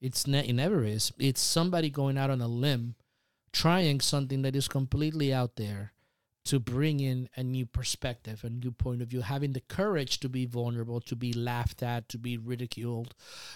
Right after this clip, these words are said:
to be looked at an, uh, an idiot or something along those lines, and then be able, as time passes by, to realize,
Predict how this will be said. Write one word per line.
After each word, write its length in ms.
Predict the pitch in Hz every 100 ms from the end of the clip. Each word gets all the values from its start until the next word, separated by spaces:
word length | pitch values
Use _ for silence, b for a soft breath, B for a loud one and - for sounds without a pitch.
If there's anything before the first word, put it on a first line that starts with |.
| -
to 160 | 147
be 180 | 127 131
looked 380 | 131 131 139 -
at 320 | 131 123 120 b b b
an, 160 | 143 131 - -
uh, 360 | 135 123 120 110
an 200 | 123 120
idiot 480 | 147 143 131 127 127
or 260 | 113 123 120
something 560 | - - 156 147 143
along 300 | 131 127 123
those 260 | 120 120 -
lines, 420 | 123 117 117 117
and 140 | - 131
then 160 | 147
be 240 | 147 139 135
able, 280 | 127 127 127
as 220 | 131 120 -
time 300 | - 139 131
passes 420 | 135 123 - 110
by, 300 | 131 160 139
to 180 | - 123
realize, 560 | 160 151 127 117 110